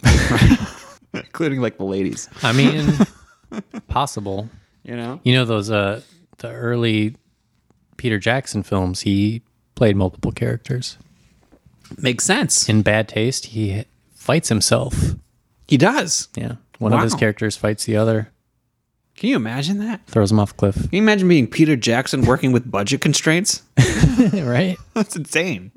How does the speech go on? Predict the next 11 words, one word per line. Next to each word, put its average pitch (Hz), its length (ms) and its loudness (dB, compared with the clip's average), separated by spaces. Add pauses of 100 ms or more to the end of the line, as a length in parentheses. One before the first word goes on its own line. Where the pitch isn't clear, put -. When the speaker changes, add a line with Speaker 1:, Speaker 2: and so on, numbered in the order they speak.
(520)
Speaker 1:
It - 80 -8
would 147 160 0
only 190 200 -2
make 156 180 -2
sense 196 280 -2
'cause, 123 300 0
like, 117 340 -2 (400)
like, 117 240 -2
we 123 140 2
got 139 220 0
this - 420 -6